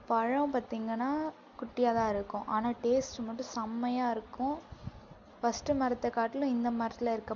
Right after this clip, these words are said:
பழம் ரொம்ப நல்லா இருக்கும். நம்ம பழமா சாப்பிட்டா தான் நல்லா இருக்கும்னு இல்ல, இது பிஞ்சு பறிச்சு சாப்பிட்டாலுமே ரொம்ப நல்லா இருக்கும்.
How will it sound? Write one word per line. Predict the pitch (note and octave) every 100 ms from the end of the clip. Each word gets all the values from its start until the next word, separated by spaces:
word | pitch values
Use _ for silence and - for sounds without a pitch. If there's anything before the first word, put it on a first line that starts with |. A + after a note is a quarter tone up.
| G#3+
பழம் | G#3+ C4+ B3
ரொம்ப | G#3+ A#3+ A#3+
நல்லா | G#3+ G#3 G#3
இருக்கும். | G#3 - A#3 D4 - - - - - - - - - - - - - - - - - - - - - - -
நம்ம | A#3 A3+ A3+
பழமா | A3 A#3+ B3+ C4+ C#4 B3+
சாப்பிட்டா | A#3+ - A#3 B3
தான் | A#3
நல்லா | A3 A3+
இருக்கும்னு | A3+ A#3 A3+ G#3+ G3+
இல்ல, | A3+ C#4+ D4 A#3
இது | A3 -
பிஞ்சு | A#3+ C4 C#4
பறிச்சு | B3+ - B3 -
சாப்பிட்டாலுமே | A3 A3 G#3+ G#3+ C4 C4
ரொம்ப | A3 A3
நல்லா | G3+ G3+ G#3
இருக்கும். | - G#3